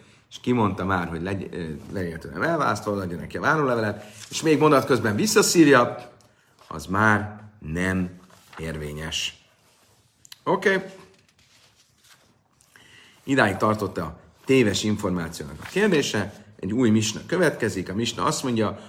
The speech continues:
Amra kainam te énivá novim élisa anuta jemesz, kémle te énim kulaj kiem. Ö,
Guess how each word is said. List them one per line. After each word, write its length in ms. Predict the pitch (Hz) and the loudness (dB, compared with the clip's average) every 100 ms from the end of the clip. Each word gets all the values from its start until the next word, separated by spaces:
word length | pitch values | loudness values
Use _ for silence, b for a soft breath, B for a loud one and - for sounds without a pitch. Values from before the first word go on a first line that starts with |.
| B | B
Amra 360 | - 180 180 151 | 2 4 4 2
kainam 440 | - 151 147 131 | 2 2 2 -2
te 80 | 120 | -2
énivá 420 | 107 135 127 113 | -2 0 0 0
novim 360 | 104 123 113 95 | 0 0 0 -2
élisa 400 | 107 117 - 90 | 0 -2 -2 -4
anuta 300 | 104 98 92 | -2 -4 -6
jemesz, 560 | 80 78 107 196 - - b b _ | -6 -6 -6 -6 -10 -16 b b _
kémle 340 | 73 80 95 | -10 -6 -6
te 180 | 98 127 | -2 0
énim 360 | 202 208 170 160 | 0 0 -2 -2
kulaj 360 | - 165 143 | 0 2 2
kiem. 480 | 143 123 101 82 - - _ _ _ _ _ _ _ _ _ _ _ | 0 -2 -2 -4 -12 -20 _ _ _ _ _ _ _ _ _ _ _
Ö, 540 | 104 107 107 107 101 | -2 2 4 4 2